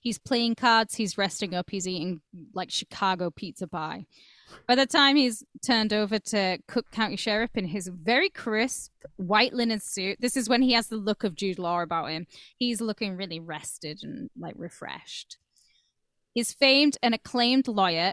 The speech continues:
Samuel Leibowitz, who had never lost a client to the death penalty, waited for him in Manhattan as he boarded his first and his last flight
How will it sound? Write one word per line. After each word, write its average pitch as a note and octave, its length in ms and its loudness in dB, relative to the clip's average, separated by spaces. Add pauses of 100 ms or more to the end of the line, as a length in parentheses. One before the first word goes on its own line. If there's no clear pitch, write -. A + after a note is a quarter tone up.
Samuel A#3+ 640 0
Leibowitz, F#3+ 600 -4
who A3+ 80 2
had G#3 100 0
never A#3 300 2
lost B3 300 -2
a - 40 -4
client G#3 380 -2
to G3+ 100 -4
the F#3 120 -4
death E3+ 320 -6
penalty, F#3 420 -6
waited C#4+ 480 -2
for F#3+ 140 -6
him F3+ 160 -4
in F3 100 -4
Manhattan G#3+ 720 0
as F#3 200 -6
he G#3 100 -2
boarded G3 420 -2
his G3+ 220 -4
first B3+ 480 2
and C4 200 -2
his G#3+ 220 -4
last G3 420 -2
flight F3+ 460 -4